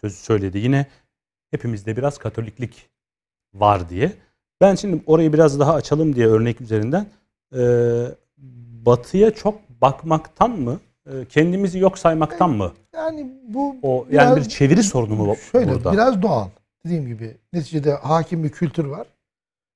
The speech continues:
Speaker 2: E, o kültürün ürettikleri var. Onları o pratikler içerisinde yaşıyoruz.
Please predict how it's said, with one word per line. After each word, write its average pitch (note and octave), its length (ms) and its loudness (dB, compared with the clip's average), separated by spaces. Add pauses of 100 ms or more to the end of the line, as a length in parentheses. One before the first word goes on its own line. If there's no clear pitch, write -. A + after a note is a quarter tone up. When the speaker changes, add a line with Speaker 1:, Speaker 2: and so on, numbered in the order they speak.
(180)
Speaker 2:
E, D3+ 60 0
o F#3+ 200 -2
kültürün F3+ 420 -2
ürettikleri D3+ 580 -2
var. D#3 120 -4
Onları D#3+ 480 -6
o F#3 100 -10
pratikler D#3 540 -6
içerisinde C3 440 -8
yaşıyoruz. C3 640 -8